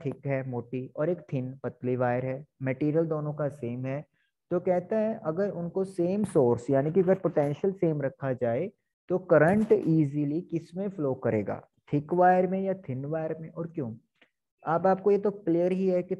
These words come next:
thick wire में से current आसानी से फ्लो करेगा क्योंकि wire मोटी है, और thin में से कम फ्लो करेगा। लेकिन उसको logically कैसे prove करेंगे, मैं आपको बताता हूँ। आपको पता है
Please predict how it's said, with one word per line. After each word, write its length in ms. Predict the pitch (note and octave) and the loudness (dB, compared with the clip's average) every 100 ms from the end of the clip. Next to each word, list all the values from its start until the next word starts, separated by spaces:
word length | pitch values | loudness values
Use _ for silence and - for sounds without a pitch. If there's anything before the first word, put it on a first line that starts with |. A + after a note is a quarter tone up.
| - | -4
thick 220 | E3+ E3+ | -6 -2
wire 240 | F#3 F3 | -2 0
में 120 | F3 F3 | -2 -8
से 160 | F3+ | -8
current 300 | F3+ F3 E3+ | -6 -6 -6
आसानी 340 | D#3+ D#3+ D3+ D3+ | -8 -6 -8 -6
से 120 | E3+ | -8
फ्लो 240 | E3 E3 E3 | -6 -4 -2
करेगा 440 | E3 D#3 D3+ D3+ | -2 -2 -2 -6
क्योंकि 240 | D3 D3 | -8 -8
wire 300 | C#3+ C3 C3 | -4 -2 -2
मोटी 340 | C#3 C#3 C3+ C#3 | -2 -6 -4 -4
है, 200 | C3+ C3+ _ _ _ _ _ _ _ - | -2 -4 _ _ _ _ _ _ _ -2
और 320 | D#3 D#3+ D#3+ D3+ | 2 4 2 0
thin 100 | F3 | -4
में 120 | F3 | -2
से 180 | F3 F#3+ F3 - | -2 -2 -4 0
कम 180 | D3+ C#3 | 2 2
फ्लो 200 | - B2+ | 2 2
करेगा। 340 | A#2+ A#2 A#2 - | 2 0 -2 -4
लेकिन 240 | C3+ F3 G#3+ | -2 0 0
उसको 180 | F#3+ | 0
logically 500 | G3+ C#3+ B2 D3+ F#3 | 2 2 0 -2 0
कैसे 240 | G3 F3+ F3 | 2 2 0
prove 240 | D3+ C#3+ | -4 -6
करेंगे, 480 | D3 B2+ B2 C#3 F#3+ - | -4 -4 -4 -4 -6 -8
मैं 120 | C#3 C3+ | -8 -6
आपको 200 | B2 A2+ | -6 -8
बताता 340 | A2+ G#2+ G#2+ | -8 -8 -10
हूँ। 100 | G#2 _ _ _ _ _ _ - _ C#3+ | -14 _ _ _ _ _ _ -20 _ -2
आपको 280 | D#3 - G#3 | -2 -2 0
पता 320 | F#3+ D3+ C#3 | 0 2 0
है 200 | C#3 | 0